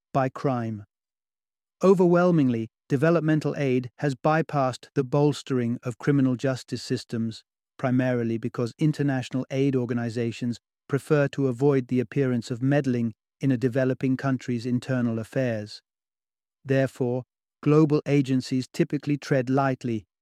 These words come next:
in matters related to criminal justice. For instance, the World Bank is guided by regulations that forbid investment in infrastructures intended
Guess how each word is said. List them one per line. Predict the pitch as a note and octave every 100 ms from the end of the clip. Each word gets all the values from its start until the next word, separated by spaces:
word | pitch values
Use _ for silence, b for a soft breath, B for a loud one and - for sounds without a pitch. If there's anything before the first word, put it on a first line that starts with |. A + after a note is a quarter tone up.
| _
in | C#3 C3+
matters | C3+ C3 C3+ A#2+
related | C3 B2+ B2+ A#2+
to | A#2
criminal | C3+ B2 A#2+ A2+
justice. | A#2+ G2 - G2+ - _ _ _ _ _ _ _ _ _ _ _
For | F3+ F3+
instance, | F#3 - E3+ -
the | D#3+
World | D#3+ F3 F3+
Bank | D3+ D3+ D3
is | C#3
guided | D3+ D3+ D3+
by | C3+ C3+
regulations | C3 C#3 C#3 C3 C3 - C3+ A#2+
that | C3+
forbid | - C#3+ D3+ F3+
investment | E3+ D3 D3 - C#3 C3+ - _ _
in | D3+ -
infrastructures | E3 E3+ D#3 - D3 C3+ - C3+ C#3
intended | C#3 D3 C#3+ C#3+